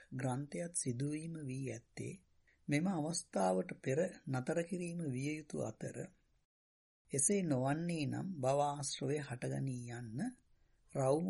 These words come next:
පහ ගිද්දි ලෝභ සිහින මැවීම චේතනා කිරීමට ලැජ්ජාවක් නැතිකම සමග ඇතිවේ. එක්සලන්ට් යයි ඇසුණා.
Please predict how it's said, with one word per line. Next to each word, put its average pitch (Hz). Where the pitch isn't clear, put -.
පහ -
ගිද්දි 139
ලෝභ 127
සිහින 160
මැවීම 127
චේතනා 156
කිරීමට 165
ලැජ්ජාවක් 143
නැතිකම 113
සමග 135
ඇතිවේ. 165
එක්සලන්ට් 151
යයි 139
ඇසුණා. -